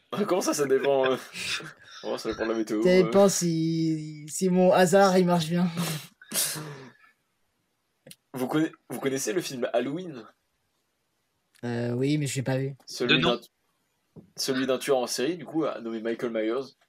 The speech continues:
Speaker 1: euh, qui tue, euh, des babysitters le soir d'Halloween.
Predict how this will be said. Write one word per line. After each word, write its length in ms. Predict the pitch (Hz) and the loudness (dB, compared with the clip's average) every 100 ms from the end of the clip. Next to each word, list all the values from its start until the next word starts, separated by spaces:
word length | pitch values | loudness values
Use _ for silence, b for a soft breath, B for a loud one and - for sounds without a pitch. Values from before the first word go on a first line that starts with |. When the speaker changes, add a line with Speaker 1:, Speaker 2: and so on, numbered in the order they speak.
| _ | _
Speaker 1:
euh, 200 | - 95 | -8 -8
qui 200 | 101 - | -8 -12
tue, 300 | 110 - 131 | -12 -8 -4
euh, 180 | 127 113 | -2 -2
des 140 | 107 107 | -2 -6
babysitters 720 | 117 120 131 135 131 135 - _ | -6 -8 -10 -10 -8 -8 -10 _
le 420 | 107 104 101 107 | -12 -8 -8 -10
soir 320 | - - 127 120 | -14 -8 -6 -4
d'Halloween. 400 | 117 113 139 | -6 -6 -10